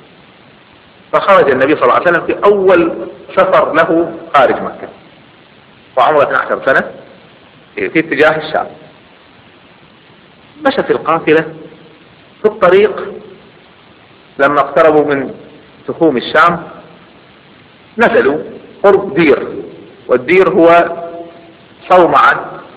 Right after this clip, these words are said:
يتعبد بها رهبان النصارى، ويجلسون فيها سنين، ويكون عندهم زادهم وماؤهم سنين ما يخرجون منها، يتعبدون. وكانت قوافل قريش تمر عليها باستمرار،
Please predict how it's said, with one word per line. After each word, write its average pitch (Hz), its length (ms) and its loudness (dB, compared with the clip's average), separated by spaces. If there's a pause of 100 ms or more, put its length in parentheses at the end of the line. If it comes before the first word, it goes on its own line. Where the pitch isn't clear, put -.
(180)
يتعبد 156 600 0
بها 160 500 2 (640)
رهبان 147 320 2
النصارى، 113 540 -2 (2000)
ويجلسون 233 480 2
فيها 202 260 2
سنين، 185 520 -2 (880)
ويكون 180 400 2
عندهم 156 280 0
زادهم 151 480 2
وماؤهم 151 540 0
سنين 180 300 2
ما 165 100 4
يخرجون 147 380 2
منها، 107 280 -8 (340)
يتعبدون. - 580 -2 (1080)
وكانت 226 500 2
قوافل 226 300 4
قريش 240 280 2
تمر 233 220 2
عليها 202 260 2
باستمرار، 127 540 0